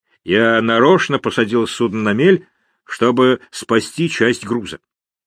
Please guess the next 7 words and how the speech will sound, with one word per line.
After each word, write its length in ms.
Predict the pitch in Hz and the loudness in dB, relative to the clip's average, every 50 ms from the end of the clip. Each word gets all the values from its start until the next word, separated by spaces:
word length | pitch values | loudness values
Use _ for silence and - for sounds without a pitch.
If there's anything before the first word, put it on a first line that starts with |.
| _ _ _ _ _ _ _ _ _ _ _ _ _ _ _ _ _ _ _ _ _ _ _ _ _ _ _ _ _ _ _ _ _ _ _ _ | _ _ _ _ _ _ _ _ _ _ _ _ _ _ _ _ _ _ _ _ _ _ _ _ _ _ _ _ _ _ _ _ _ _ _ _
Наш 360 | - 92 143 208 233 - - | -4 0 0 2 0 0 0
Покровский 600 | - 220 214 - 175 214 233 202 - - 214 202 | 0 0 0 4 4 4 4 2 0 -4 -4 -4
день 260 | 165 202 240 240 226 | -2 0 0 2 2
мы 380 | 208 160 151 185 214 214 214 196 | 2 4 4 6 6 6 6 6
открываем 720 | 160 160 160 - - 127 135 160 190 190 190 185 165 160 - _ _ _ _ _ _ _ _ _ - - _ | 4 2 -2 0 0 0 2 4 4 4 4 4 2 0 -4 _ _ _ _ _ _ _ _ _ -20 -12 _
подходным 640 | - 104 117 - - - 202 226 170 185 190 180 156 | 0 0 0 0 4 4 4 4 4 4 2 2 4
гудком 580 | 131 139 139 - - 120 143 170 175 160 - | 2 2 0 2 2 4 6 6 6 4 2